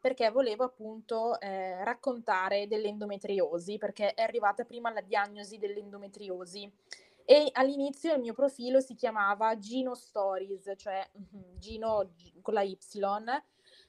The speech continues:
perché appunto erano storie riguardanti comunque l'apparato femminile. Poi è arrivato il diabete, poi mi sono <laughs> un attimo, eh, raccapezzata di tutte le patologie di cui io soffro, perché sono tante, e ho detto:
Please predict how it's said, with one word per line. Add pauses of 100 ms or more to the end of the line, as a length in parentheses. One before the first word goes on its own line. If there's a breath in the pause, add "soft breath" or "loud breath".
(120)
perché
appunto
erano
storie
riguardanti
comunque
l'apparato
femminile. (420)
Poi
è
arrivato
il
diabete,
poi
mi
sono
<laughs>
un
attimo,
eh,
raccapezzata
di
tutte
le
patologie
di
cui
io
soffro,
perché
sono
tante,
e
ho
detto: